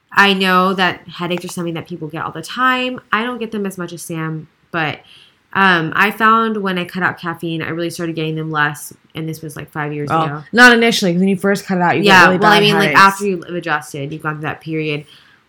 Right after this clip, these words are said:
Speaker 1: I found that I got less headaches, um,
Speaker 2: Also,
Speaker 1: but
Speaker 2: if you drink a lot of water, that
Speaker 1: Yeah,
Speaker 2: helps too.
Speaker 1: also you gotta be hydrated and not tired. Oh.
Speaker 2: Like she is right now.
Speaker 1: Yeah.
Speaker 2: I mean, the main reasons why I used to get them was dehydration,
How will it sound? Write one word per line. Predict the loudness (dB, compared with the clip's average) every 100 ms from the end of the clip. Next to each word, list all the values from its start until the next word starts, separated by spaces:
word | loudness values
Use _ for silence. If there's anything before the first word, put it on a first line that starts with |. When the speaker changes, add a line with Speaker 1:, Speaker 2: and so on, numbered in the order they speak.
| 4
Speaker 1:
I | 6 8 4
found | 6 8 8 6 4
that | 2 2
I | 0
got | 0 0 0
less | 2 2 2 -8 -16
headaches, | -10 -4 -2 -2 -4 -16 -20 -6
um, | -2 -2 -2 -6 -10 -20 _ _ _
Speaker 2:
Also, | 0 6 8
Speaker 1:
but | 8
Speaker 2:
if | 6
you | 2
drink | 2 0
a | 0
lot | 2
of | 2
water, | 2 0 0 -2
that | 0 2
Speaker 1:
Yeah, | 4
Speaker 2:
helps | 2 2
too. | 0
Speaker 1:
also | 0 0
you |
gotta | -2 -2
be | -2
hydrated | -6 -6 -4 -4 -6 -12 _ _ _ _ _ _ _
and | 0 0 0
not | 2 2 2
tired. | 0 2 4 2 0 -6 _ _ _
Oh. | 4 6 6
Speaker 2:
Like | 6 2
she | 2 2
is | 2 2
right | 2
now. | 4
Speaker 1:
Yeah. | 6 4 2
Speaker 2:
I | 4
mean, | 6
the | 6
main | 6 6 6
reasons | 4 4 4 2 2
why | 6 8 10 8
I | 6
used | 4 2 0
to | -2
get | 0
them | 0 2
was | 2
dehydration, | 2 0 2 0 0 0 0 -4 -4 -4 -6